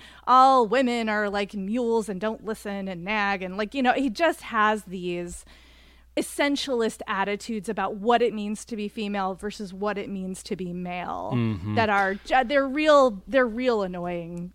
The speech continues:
Speaker 1: ki-, uh, for, for me anyway.
Speaker 2: And seems pretty hard to get away from in terms of how he structured the idea of the one power and who can use it and why it's the way it is. And, like,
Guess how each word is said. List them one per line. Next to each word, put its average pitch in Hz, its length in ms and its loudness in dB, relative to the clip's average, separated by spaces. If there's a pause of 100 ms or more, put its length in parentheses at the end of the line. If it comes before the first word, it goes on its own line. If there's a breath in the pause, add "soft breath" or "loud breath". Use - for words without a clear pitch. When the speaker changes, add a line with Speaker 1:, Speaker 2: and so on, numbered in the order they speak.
(120)
Speaker 1:
ki-, 208 100 -8 (140)
uh, 220 160 -6
for, 269 260 2
for 247 200 -2
me 202 180 -6
anyway. - 480 -10 (200)
Speaker 2:
And 196 160 2
seems 320 280 2
pretty 226 460 0
hard 185 400 0
to 185 100 -4
get 165 160 2
away 117 400 0
from 196 420 2
in 165 100 2
terms 160 260 0
of 123 80 0
how 139 200 0
he 147 60 2
structured 131 480 -2
the 123 100 0
idea 123 240 2
of 120 80 2
the 113 80 2
one 107 300 0
power 131 340 -2
and 110 100 -2
who 131 100 -2
can 110 200 -10
use 143 260 -2
it 139 120 0
and 101 160 -4
why 123 180 0
it's 135 160 -2
the 123 80 -8
way 113 200 -4
it 107 80 -4
is. 139 220 0
And, 135 40 -2
like, 123 160 -2